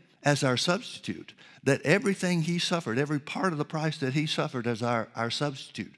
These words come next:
or in our place, is so that we need not have to do it ourselves. He took stripes upon his back so that you don't have to be sick. He was chastised for our peace so that we don't have to be poor or impoverished.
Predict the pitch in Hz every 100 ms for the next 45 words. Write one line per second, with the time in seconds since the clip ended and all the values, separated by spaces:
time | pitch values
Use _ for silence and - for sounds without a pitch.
0 | - - - 123 127 123 113 127 123 -
1 | - - - 139 135 160 147 147 131 196
2 | 180 180 165 165 214 165 160 165 147 160
3 | 147 143 - 330 - - _ _ _ _
4 | _ _ _ _ _ _ _ _ _ _
5 | 170 180 180 - 165 160 160 147 160 151
6 | 123 151 156 156 143 123 156 156 147 156
7 | 143 143 160 - 185 226 - - _ _
8 | _ _ _ _ _ _ _ _ _ _
9 | - 156 147 - 165 160 165 160 156 151
10 | 131 - 139 135 131 127 175 170 - -
11 | - _ _ _ _ _ _ _ - 160
12 | 139 135 175 170 156 156 156 143 151 -
13 | 160 151 113 127 123 - - - - -
14 | -